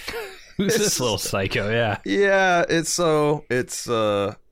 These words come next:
Speaker 1: it's so funny. And just, like, you know, like, "You better point this out on a map, and you better," and he's like, looks at his wife like, "Did, did you tell him the truth? Are you telling me the truth?"
Speaker 2: <laughs>
Speaker 1: It's just, this show doesn't have very many laughs. This is,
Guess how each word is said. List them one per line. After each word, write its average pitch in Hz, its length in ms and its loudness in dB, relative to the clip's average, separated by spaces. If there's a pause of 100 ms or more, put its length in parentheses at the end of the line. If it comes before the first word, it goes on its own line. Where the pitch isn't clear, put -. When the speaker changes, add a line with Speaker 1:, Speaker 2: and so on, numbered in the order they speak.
(140)
Speaker 1:
it's 110 180 -4
so 110 160 0
funny. 85 440 -4
And 120 160 0
just, 139 220 -4
like, 131 200 0
you 135 100 0
know, 117 140 2
like, 107 160 0
"You 123 100 -2
better 123 420 2
point 160 280 0
this 156 120 -2
out 156 140 2
on 139 40 0
a - 20 0
map, 131 260 0
and 117 80 -4
you 117 60 0
better," 123 340 2
and 107 140 2
he's 120 260 -2
like, 107 260 0
looks 113 220 -4
at 104 60 -4
his 101 100 -2
wife 98 200 0
like, 82 180 -6
"Did, 73 320 -16
did 71 200 -12
you 90 100 -6
tell 139 200 2
him 160 80 0
the 175 80 0
truth? 196 460 -2 (160)
Are 90 60 -2
you 104 120 0
telling 123 340 0
me 131 120 2
the 160 100 0
truth?" 180 260 -2 (160)
Speaker 2:
<laughs> - 140 -16
Speaker 1:
It's 165 140 -2
just, 190 260 0 (280)
this 226 180 2
show 269 180 4
doesn't 214 220 2
have 196 220 2
very 170 140 2
many 127 140 2
laughs. 107 600 0
This 123 340 -2
is, 107 340 0